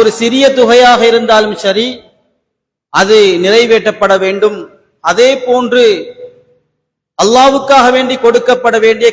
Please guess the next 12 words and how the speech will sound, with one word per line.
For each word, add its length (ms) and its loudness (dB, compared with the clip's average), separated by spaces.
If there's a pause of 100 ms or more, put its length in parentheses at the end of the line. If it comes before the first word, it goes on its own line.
கடன்கள், 420 -4 (1160)
அதாவது 440 2 (140)
ஜகாத்து 460 0 (100)
போன்ற 380 2 (560)
கடமைகள் 680 -2 (920)
இவனுக்கு 480 -2 (120)
கடமையானதுக்கு 800 0 (120)
பிறகு, 340 0 (1080)
ஹஜ்ஜி 400 -4 (100)
போன்ற 400 2
கடமைகள் 560 0
இவனுக்கு 340 -4